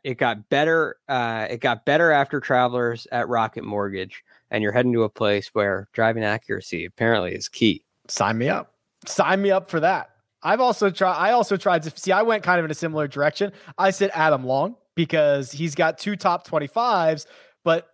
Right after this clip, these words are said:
Speaker 2: he's also missed two cuts since. So in his last four, this is where I, this is how you have to frame it. In half of his last four starts,
Speaker 1: <laughs>
Speaker 2: he has top twenty-five finishes. Come on. And you say he's,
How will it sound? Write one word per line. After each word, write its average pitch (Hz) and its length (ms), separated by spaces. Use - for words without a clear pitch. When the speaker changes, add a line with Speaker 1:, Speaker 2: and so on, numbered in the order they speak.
Speaker 2:
he's 151 180
also 139 400
missed 147 260
two 143 140
cuts - 260
since. 160 240
So 160 80
in 147 60
his 135 100
last 127 320
four, 170 340
this 180 140
is 202 80
where 202 140
I, 185 80
this 214 100
is - 60
how 202 60
you 175 80
have 160 100
to 170 80
frame 156 260
it. 123 100
In 214 160
half 285 460
of 196 100
his 180 160
last 240 500
four 196 220
starts, 214 600
Speaker 1:
<laughs> 175 380
Speaker 2:
he 262 80
has 262 400
top 262 400
twenty-five 220 680
finishes. 330 480
Come - 220
on. 302 220
And 220 220
you 220 80
say 196 260
he's, 185 260